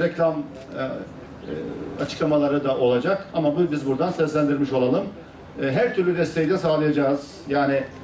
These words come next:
mükemmel bir alan, e, arazi, her altyapısı tamamlanmış vaziyette.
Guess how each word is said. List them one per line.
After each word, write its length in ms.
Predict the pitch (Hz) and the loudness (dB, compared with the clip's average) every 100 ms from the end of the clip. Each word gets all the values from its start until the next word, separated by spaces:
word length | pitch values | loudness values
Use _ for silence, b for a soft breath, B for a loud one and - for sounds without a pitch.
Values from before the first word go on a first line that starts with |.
| - 151 | -10 -4
mükemmel 460 | 156 175 185 170 | 0 0 2 0
bir 140 | 170 151 | 0 0
alan, 440 | 139 135 139 151 147 135 | 2 2 4 2 0 -2
e, 240 | 135 127 127 | -2 -2 0
arazi, 540 | 143 151 147 123 135 135 | 2 4 4 4 2 2
her 180 | 170 156 | 2 2
altyapısı 480 | 156 156 151 131 143 | 0 0 0 -2 -4
tamamlanmış 560 | 147 139 135 135 139 127 | 0 2 2 0 -2 0
vaziyette. 640 | 123 123 120 - 127 170 | 0 2 0 2 0 0